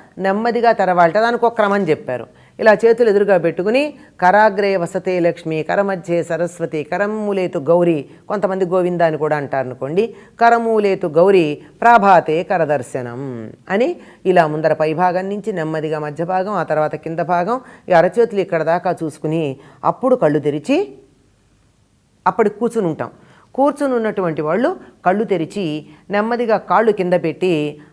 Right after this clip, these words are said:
ఆ పైన నేలకి వంగి నమస్కారం చేయాలి. ఎందుకంటే భూమి పట్ల మనకున్నటువంటి గౌరవాన్ని తెలియచెప్పడానికి. "సముద్రవసనే దేవి పర్వతస్తన మండలే విష్ణుపత్ని నమస్తుభ్యం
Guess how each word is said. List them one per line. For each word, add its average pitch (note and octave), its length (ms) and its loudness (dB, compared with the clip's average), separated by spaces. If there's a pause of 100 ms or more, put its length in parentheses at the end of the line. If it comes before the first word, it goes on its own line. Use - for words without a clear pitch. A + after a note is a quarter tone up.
(120)
ఆ C#3+ 120 4
పైన G3 440 0 (280)
నేలకి G3 520 2
వంగి D3+ 260 -2
నమస్కారం A#2+ 500 -12
చేయాలి. - 360 -20 (1700)
ఎందుకంటే E3+ 680 -2 (260)
భూమి A3+ 340 -2
పట్ల G3+ 300 -4
మనకున్నటువంటి D#3+ 720 -6
గౌరవాన్ని C#3+ 840 -4 (220)
తెలియచెప్పడానికి. B2 840 -10 (1800)
"సముద్రవసనే D#3 760 -2
దేవి F3+ 400 -4
పర్వతస్తన F3 720 -6
మండలే G3+ 640 -4 (280)
విష్ణుపత్ని A3+ 720 -4
నమస్తుభ్యం F#3+ 960 -4